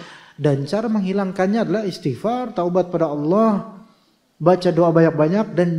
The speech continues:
jangan pernah menikmati jima tersebut di mimpinya. Karena ana khawatir ini jangan-jangan beliau juga ada keinginan sebenarnya pengen nikah lagi,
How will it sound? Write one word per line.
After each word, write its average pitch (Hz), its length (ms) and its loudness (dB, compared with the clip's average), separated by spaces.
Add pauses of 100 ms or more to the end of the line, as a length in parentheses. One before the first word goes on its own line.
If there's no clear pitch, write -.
jangan 220 480 0
pernah 190 320 -4
menikmati 175 720 -2
jima 160 400 -2
tersebut 156 480 -4
di 156 80 -2
mimpinya. 139 640 -4 (720)
Karena 208 480 0
ana 214 220 2
khawatir 226 500 2
ini 233 160 2
jangan-jangan 202 640 2
beliau 269 400 2
juga 220 480 2
ada 233 160 -2
keinginan 269 720 -2
sebenarnya 160 400 -2
pengen 180 240 0
nikah 165 240 -2
lagi, 131 720 0